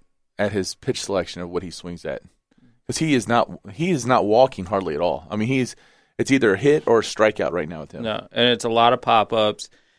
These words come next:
Speaker 2: Um, he's not even getting really good at bats where he's making the pitcher really work for it a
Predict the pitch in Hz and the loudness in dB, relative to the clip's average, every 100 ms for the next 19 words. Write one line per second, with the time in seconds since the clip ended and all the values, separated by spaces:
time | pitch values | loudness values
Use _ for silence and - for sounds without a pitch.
0 | _ _ - 104 107 104 107 113 - 123 | _ _ -4 0 2 0 -2 -8 -6 -4
1 | 123 127 143 143 131 127 120 113 - 98 | 0 2 4 4 2 0 -2 -6 -14 -20
2 | _ _ _ _ _ _ _ 131 131 127 | _ _ _ _ _ _ _ 2 4 2
3 | 123 120 113 - - 110 131 127 117 120 | 0 -2 -6 -12 -6 4 6 6 4 4
4 | 120 113 95 - 110 110 104 110 107 101 | 6 6 4 4 6 6 2 -2 0 0
5 | 113 107 107 104 - 110 110 104 110 104 | 0 -2 -2 -12 -4 -2 -2 0 0 2
6 | 98 101 - 101 95 90 90 | 2 0 -2 -4 -2 -2 -2